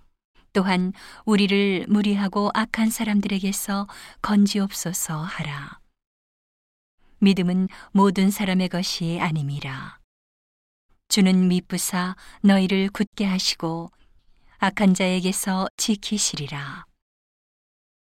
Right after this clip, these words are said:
너희에게 대하여는 우리의 명한 것을 너희가 행하고 또 행할 줄을 우리가 주 안에서 확신하노니, 주께서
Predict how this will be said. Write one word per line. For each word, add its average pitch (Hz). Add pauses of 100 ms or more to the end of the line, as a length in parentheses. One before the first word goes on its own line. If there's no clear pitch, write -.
(100)
너희에게 190
대하여는 175 (300)
우리의 196
명한 190
것을 196 (240)
너희가 202
행하고 202 (600)
또 180
행할 185
줄을 175 (360)
우리가 190
주 214
안에서 196
확신하노니, 160 (800)
주께서 180